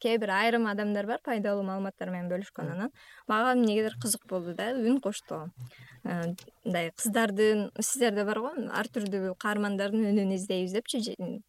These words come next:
Speaker 1: ну, картаң кишилерге деле керек деп анан көрүп, эмнегедир кызык болду.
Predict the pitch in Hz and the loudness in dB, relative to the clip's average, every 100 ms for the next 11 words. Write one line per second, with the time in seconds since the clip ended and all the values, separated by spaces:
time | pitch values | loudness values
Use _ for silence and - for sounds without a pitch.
0 | _ - 240 226 202 - 233 226 - 220 | _ -4 -4 -2 -6 -2 2 2 2 2
1 | 214 - 190 196 190 190 190 190 - - | 0 0 2 2 2 2 0 -2 -6 -8
2 | - 202 277 - - - - - 208 208 | -4 -4 -4 -8 -20 -20 -20 -10 0 2
3 | 220 - _ _ - _ _ _ _ - | 2 0 _ _ -20 _ _ _ _ 2
4 | 220 254 277 247 - 240 262 202 196 185 | 6 8 6 4 2 2 2 -2 -2 -2
5 | - | -8